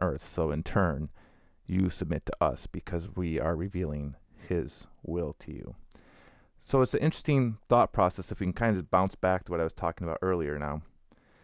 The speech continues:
That's, uh, again, it's just on marriage, but it kinda captures the idea of the fact that they constantly want you to sacrifice yourself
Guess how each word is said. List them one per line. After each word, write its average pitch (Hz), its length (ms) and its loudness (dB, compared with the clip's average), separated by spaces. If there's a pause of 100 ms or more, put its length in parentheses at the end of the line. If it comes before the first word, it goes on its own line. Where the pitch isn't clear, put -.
(180)
That's, - 200 0
uh, 101 160 6 (100)
again, 98 260 2
it's 90 140 -4
just 104 200 -6
on 92 220 4
marriage, 98 480 4
but 90 120 2
it 87 60 0
kinda 123 220 4
captures 107 640 0
the 82 240 -4
idea 78 760 -2 (1200)
of 90 400 4
the 92 80 -4
fact 92 420 2
that 82 300 4 (440)
they 101 360 4
constantly 104 560 2
want 92 200 2
you 78 60 -2
to 82 60 -6
sacrifice 85 760 0
yourself 80 720 -2